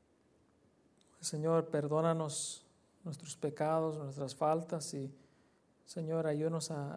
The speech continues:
a regresar a, a estos principios esenciales de, del Evangelio. Señor, que tú seas nuestro todo, Señor, entendiendo que éramos pecadores, Señor,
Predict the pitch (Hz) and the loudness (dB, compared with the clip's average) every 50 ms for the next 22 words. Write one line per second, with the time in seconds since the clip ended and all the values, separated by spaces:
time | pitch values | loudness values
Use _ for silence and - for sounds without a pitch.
0 | - - 165 147 151 151 147 147 147 147 143 143 - - 156 151 156 156 151 151 | -8 -6 -6 -4 0 0 2 2 2 2 0 -2 -2 -2 -2 0 0 0 2 2
1 | 143 143 139 135 - 156 151 143 - - 165 165 - - - 156 147 143 - - | 2 2 0 -2 -4 -6 -8 -6 -4 -4 -4 -4 -4 -4 -4 -4 -2 -2 -2 0
2 | 180 180 175 175 - 185 170 175 - - - 214 156 - - 160 147 143 - - | 0 0 0 0 0 -2 -2 -2 -4 -8 -8 -6 -4 -4 -4 -4 -4 -4 -2 0
3 | 156 151 151 160 156 147 143 143 139 131 131 131 131 - - - - - _ _ | 2 2 2 2 2 0 -2 -2 -2 -2 -2 -2 -4 -6 -12 -20 -20 -20 _ _
4 | - _ _ _ - 165 151 147 147 143 143 143 135 143 147 143 143 135 135 135 | -20 _ _ _ -2 0 4 4 4 4 4 0 0 0 0 0 -2 -2 -4 -6
5 | 135 - - - _ _ _ _ _ _ _ _ _ _ _ _ _ _ _ _ | -10 -12 -18 -20 _ _ _ _ _ _ _ _ _ _ _ _ _ _ _ _
6 | _ _ _ - - 156 147 143 143 147 147 147 147 147 - 147 143 - 180 180 | _ _ _ -16 -12 -8 -4 -2 0 0 0 0 -2 -4 -6 -6 -6 -4 -4 -2
7 | 170 175 180 170 170 180 180 175 175 165 170 - 175 165 160 - 151 143 143 139 | -2 2 4 8 8 8 8 8 6 4 4 2 0 -2 0 0 0 0 0 0
8 | 143 139 139 - 143 143 139 139 143 143 - - - _ _ _ _ _ _ _ | -2 -6 -6 -6 -8 -8 -8 -10 -10 -12 -14 -18 -20 _ _ _ _ _ _ _
9 | _ _ _ _ _ _ _ - - 170 143 143 165 156 156 151 160 170 185 190 | _ _ _ _ _ _ _ -12 -8 -8 -6 -4 -4 -4 -2 2 4 6 8 8
10 | 190 180 180 175 175 - 160 151 151 151 147 - - - 180 170 180 185 185 185 | 8 8 6 4 4 4 4 6 6 6 4 2 0 0 4 6 6 6 6 4
11 | 180 175 175 175 - 175 165 - 151 143 143 139 143 139 139 139 - - - - | 2 0 0 2 2 2 4 4 2 2 2 2 0 0 -2 -6 -10 -10 -14 -18
12 | _ _ - - - 165 147 143 147 147 147 147 143 143 | _ _ -14 -10 -8 -6 -6 -4 -4 -4 -4 -4 -6 -8